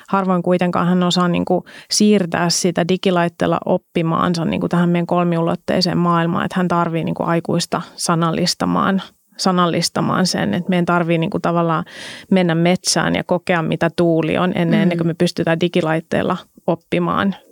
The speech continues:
Speaker 1: että mi-, miltä metsässä tuntuu, kun tuulee esimerkiksi.
Speaker 2: Joo, ja ehkä sen pienen lapsen näkökulmasta, niin,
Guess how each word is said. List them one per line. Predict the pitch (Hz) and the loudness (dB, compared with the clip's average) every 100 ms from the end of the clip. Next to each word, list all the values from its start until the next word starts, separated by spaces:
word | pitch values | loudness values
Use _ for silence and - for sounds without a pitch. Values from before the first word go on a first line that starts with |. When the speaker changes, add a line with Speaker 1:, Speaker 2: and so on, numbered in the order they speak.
| - | -10
Speaker 1:
että | 170 - - - | -8 -8 -10 -6
mi-, | 180 - | -6 -4
miltä | - 180 165 - - - - _ - | 0 0 0 -4 -6 -12 -16 _ -6
metsässä | - - 165 165 190 - | -4 -2 -4 -2 -6 -2
tuntuu, | 170 160 - - | 0 0 -2 -2
kun | - - - | -2 -4 -2
tuulee | - - - - - | -2 -2 -2 -2 -2
esimerkiksi. | 190 214 202 220 - - - - - | -2 -2 -4 -6 -12 -16 -18 -6 0
Speaker 2:
Joo, | 254 220 175 - - - | 2 0 -4 -10 -8 -2
ja | |
ehkä | 214 247 | 0 2
sen | 254 | 0
pienen | 262 233 233 | 2 0 0
lapsen | 233 240 | -2 -2
näkökulmasta, | 240 233 - 226 240 - 247 | -2 -4 -4 -4 -4 -4 -4
niin, | 240 | -4